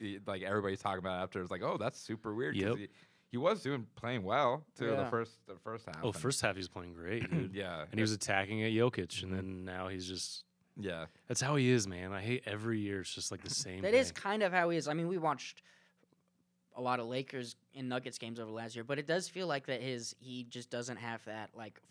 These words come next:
Speaker 3: full forty minutes, like, is willing to play, uh, has
Speaker 2: Exactly.
Speaker 3: mentality about
Speaker 2: I
Speaker 3: that.
Speaker 2: th-, he w-, he,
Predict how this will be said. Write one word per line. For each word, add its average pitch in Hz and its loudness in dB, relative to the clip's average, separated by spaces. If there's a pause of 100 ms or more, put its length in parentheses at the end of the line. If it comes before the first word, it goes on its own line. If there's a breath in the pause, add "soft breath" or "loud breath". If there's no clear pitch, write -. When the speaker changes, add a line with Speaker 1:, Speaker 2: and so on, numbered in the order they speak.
Speaker 3:
full 113 -4 (720 soft breath)
forty 135 -2
minutes, 117 -8
like, 113 -8 (540)
is 131 -8
willing 123 -4
to 113 -6
play, 107 -4
uh, 104 -2
has - -10
Speaker 2:
Exactly. 95 -2
Speaker 3:
mentality 107 -6
about 92 -16 (160)
Speaker 2:
I 90 -2
Speaker 3:
that. - -12
Speaker 2:
th-, 135 -10
he 123 4
w-, 139 4
he, 127 2